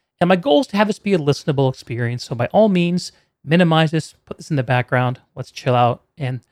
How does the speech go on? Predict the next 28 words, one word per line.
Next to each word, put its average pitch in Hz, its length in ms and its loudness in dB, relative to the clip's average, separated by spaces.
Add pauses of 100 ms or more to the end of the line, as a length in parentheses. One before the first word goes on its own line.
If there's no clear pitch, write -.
(200)
have 135 180 0
a 117 60 -4
good 110 240 -10
think. - 380 -14 (2500)
In 226 260 4
order 302 320 4
to 240 800 -2 (120)
jump 185 280 0
into 147 120 2
this, - 460 -10 (420)
what - 140 -18
we're 165 140 2
gonna 277 240 2
do 233 160 0
is 214 80 0
talk 175 240 -2
about 170 240 -2
the 156 80 -14
story, 117 560 -4 (260)
the 131 140 0
myth 139 440 0 (280)
of 135 100 0
Siddhartha 180 720 0
Gautama. 107 560 -8 (1600)
He 254 140 2
was 285 160 2
a - 40 0
prince, - 640 -6